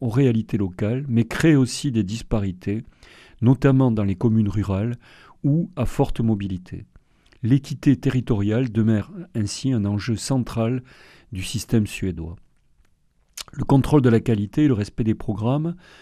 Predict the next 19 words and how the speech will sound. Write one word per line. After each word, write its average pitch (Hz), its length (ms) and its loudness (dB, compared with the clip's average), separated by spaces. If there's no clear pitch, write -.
sont - 260 0
assurés 123 380 2
par 101 380 0
l'Inspection 98 500 -2
nationale 98 480 -2
des 90 220 -4
écoles, 151 480 0
qui 123 160 4
évalue 131 320 8
les 113 180 6
établissements 113 720 -2
et 131 120 2
autorise 139 720 2
les 107 240 -2
écoles 120 240 2
indépendantes, 101 680 0
autrement 95 420 -6
dit 101 280 -6
privées. 85 380 -8